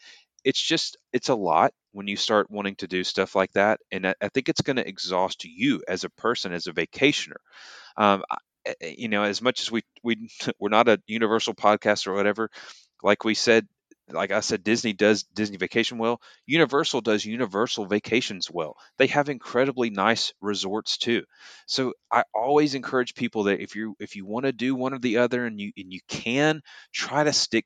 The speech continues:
to it. Like, if you wanna go to Universal, try to do a Universal geared vacation where you stay at one of their resorts, take their transportation, experience that whole Universal experience, right? If you do Disney, do a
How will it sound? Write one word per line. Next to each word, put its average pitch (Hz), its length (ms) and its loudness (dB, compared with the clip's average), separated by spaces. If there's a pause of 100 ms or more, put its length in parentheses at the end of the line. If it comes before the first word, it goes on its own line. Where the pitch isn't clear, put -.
to 110 200 0
it. - 60 0
Like, 98 200 -2
if - 100 -16
you 107 100 -6
wanna 131 220 -2
go 135 120 0
to 131 80 -2
Universal, 123 500 -2
try - 320 -2
to 135 120 2
do 123 220 -2
a 127 40 2
Universal 117 680 -2
geared 107 300 0
vacation 110 580 0
where 92 120 -8
you 95 120 -10
stay 101 300 0
at 110 100 2
one 110 120 -4
of 107 40 -8
their 110 120 -2
resorts, 104 560 -4 (580)
take 107 220 4
their 120 140 0
transportation, 101 920 -2
experience 120 760 -4
that 104 280 2
whole 113 560 0 (280)
Universal 104 580 -4
experience, 95 680 -6
right? 92 240 4 (520)
If 85 100 -12
you 107 120 -8
do 123 160 2
Disney, 107 420 2
do 107 180 -2
a 104 60 2